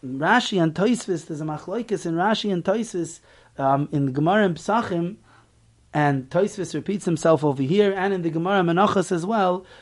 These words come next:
which case is the, referring to the case of Heter Mitzdaref Le'isser. Rashi says when the Gemara says Miktsasai Minayin, it means a Chatzi Zayis of Sa'or and a Chatzi Zayis of Matzah,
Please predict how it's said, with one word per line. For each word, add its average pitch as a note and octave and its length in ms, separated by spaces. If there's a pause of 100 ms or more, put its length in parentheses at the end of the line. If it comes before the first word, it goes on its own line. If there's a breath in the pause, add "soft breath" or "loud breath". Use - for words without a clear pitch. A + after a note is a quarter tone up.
(100)
which G3+ 540 (200)
case G#3 540 (440 soft breath)
is F3+ 220
the, D#3+ 120 (140)
referring F#3+ 400
to G3 100
the F3 100
case G#3 300
of D#3+ 120
Heter G3 240
Mitzdaref F3 520
Le'isser. D#3+ 520 (300 loud breath)
Rashi G3 380
says G3+ 260
when E3 140
the D#3 80
Gemara E3+ 380
says G3+ 260
Miktsasai F#3+ 680
Minayin, D#3+ 600 (280 loud breath)
it D#3 180
means F3+ 400 (240 loud breath)
a D#3+ 100
Chatzi F#3 460
Zayis E3+ 400
of C#3 160
Sa'or E3 600 (200 soft breath)
and D3+ 180
a C3+ 40
Chatzi E3 440
Zayis E3 400
of D3+ 160
Matzah, C#3+ 540